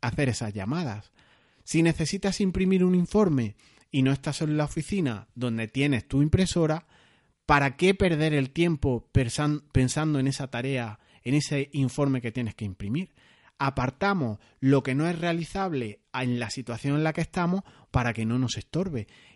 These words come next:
Y si lo tienes planteado en plan seguro, en, en esas listas tuyas que, que hacen que sean confiables, pues te dará una seguridad tremenda porque sabrás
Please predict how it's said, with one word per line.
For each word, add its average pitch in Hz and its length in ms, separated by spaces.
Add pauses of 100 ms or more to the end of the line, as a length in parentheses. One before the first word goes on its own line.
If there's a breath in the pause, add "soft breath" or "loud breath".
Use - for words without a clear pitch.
Y 143 120
si 151 180
lo 127 160
tienes 170 300
planteado 151 720 (280 soft breath)
en 117 180
plan 139 300
seguro, 143 520
en, 110 220
en 120 160
esas 151 280
listas 151 460
tuyas 131 400 (340 soft breath)
que, 120 280
que 123 180
hacen 147 320
que 110 140
sean 135 200
confiables, 165 680 (400 loud breath)
pues - 220
te 127 160
dará 135 260
una 165 180
seguridad 170 520
tremenda 170 640 (260 soft breath)
porque 165 260
sabrás 147 420